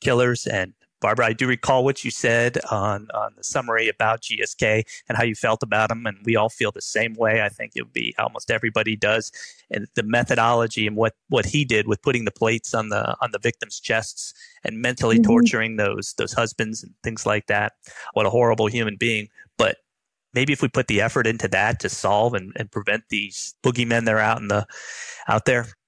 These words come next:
Speaker 1: we might put a dent into this, a serious dent in this. And, you know,
Speaker 2: Mm-hmm.
Speaker 1: we're no longer at the golden age of serial killers and D N A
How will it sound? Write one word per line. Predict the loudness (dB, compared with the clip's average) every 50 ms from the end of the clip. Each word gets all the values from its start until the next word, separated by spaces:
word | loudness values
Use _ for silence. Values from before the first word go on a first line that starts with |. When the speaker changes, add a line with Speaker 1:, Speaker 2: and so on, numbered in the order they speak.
| _ _ _ _ _ _ _ -2 0
Speaker 1:
we | 2
might | 4 4 2 0
put | 0 0 0
a | 0
dent | 2 2 2 2 2 2 0
into | -2 -2 0 -2 -2
this, | -2 -4 -6
a | -10
serious | -10 -6 -2 -2 0 2 2 2 0 -2 -2
dent | -2 -2 -2 -2 -4 -8
in | -10 -8
this. | -6 -8 -8 -6 -8 -10 -12 -10 -12
And, | -12 -12 -12 -12 _ _ _ _ _ _ _ -10
you | -4 -2 -2 0
know, | 0 2
Speaker 2:
Mm-hmm. | 4 4 6 6 6 6 4 2 -2 -14 _ -6
Speaker 1:
we're | -4
no | -2 0 2 4 4
longer | 4 4 2 2 0
at | -2 -2
the | -2
golden | 0 2 2 2 4 2
age | 0 0 0 -2
of | -6
serial | -6 -2 -2 0 0 0
killers | 0 0 -2 0 0 0 -2 -4 -6
and | -10 -6
D | -2 -2 0 0
N | 0
A | 0 0 -2